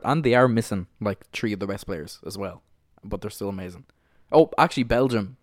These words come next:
as well. Belgium, I think, are, mo-, are one of the favourites, 'cause look, they, right there on the screen, we're watching it right now. They have Bruyne, they have fucking, what's his face? Uh, Lukaku, Lukaku. They have someone else, I don't fucking know, some other really good player. Um,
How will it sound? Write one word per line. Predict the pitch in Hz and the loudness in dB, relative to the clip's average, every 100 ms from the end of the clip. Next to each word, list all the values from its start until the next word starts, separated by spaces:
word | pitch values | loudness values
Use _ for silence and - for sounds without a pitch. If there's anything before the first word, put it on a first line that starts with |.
| _ | _
as | - 110 | -8 -4
well. | 107 101 110 | -4 -4 -6
Belgium, | 110 120 120 | -4 -2 -2
I | 107 | -2
think, | 110 | -4
are, | - | -6
mo-, | 107 95 | -6 -4
are | 98 | -4
one | 98 98 | -2 -4
of | 87 | -4
the | 92 | -6
favourites, | 87 - | -8 -12
'cause | - 107 | -12 -4
look, | 123 - - | -4 -4 -12
they, | - 110 - | -6 -6 -4
right | 113 107 | -4 -2
there | 110 | -2
on | 101 | -4
the | |
screen, | 104 104 101 | -4 -6 -4
we're | 90 | -2
watching | 98 104 | -2 -2
it | |
right | 98 98 | -4 -4
now. | 98 | -6
They | 98 | -6
have | 104 104 - | -4 -4 -2
Bruyne, | 117 107 104 104 101 _ _ _ _ _ _ - | 0 2 2 -2 -6 _ _ _ _ _ _ -8
they | 110 | -2
have | 104 101 | -2 -2
fucking, | - 104 107 104 101 | -4 -4 -2 -4 -4
what's | 101 104 | -6 -6
his | 101 | -6
face? | 107 104 98 - - _ _ - | -4 -4 -4 -14 -20 _ _ -16
Uh, | 113 - | -16 -14
Lukaku, | - 113 117 110 - - | -6 -2 -2 -2 -6 -6
Lukaku. | 107 104 107 113 117 117 _ _ _ _ _ _ _ _ _ _ | -4 0 0 2 -2 -2 _ _ _ _ _ _ _ _ _ _
They | 104 | -6
have | 104 101 98 92 | -2 -2 -4 -6
someone | - 107 101 | -8 -4 -4
else, | 101 98 | -6 -8
I | |
don't | 101 | -8
fucking | - - | -8 -8
know, | 101 101 | -8 -8
some | - 104 | -6 -6
other | 98 | -4
really | 98 101 101 | -6 -8 -8
good | 107 | -6
player. | 95 98 - | -6 -6 -8
Um, | 101 101 92 | -10 -10 -12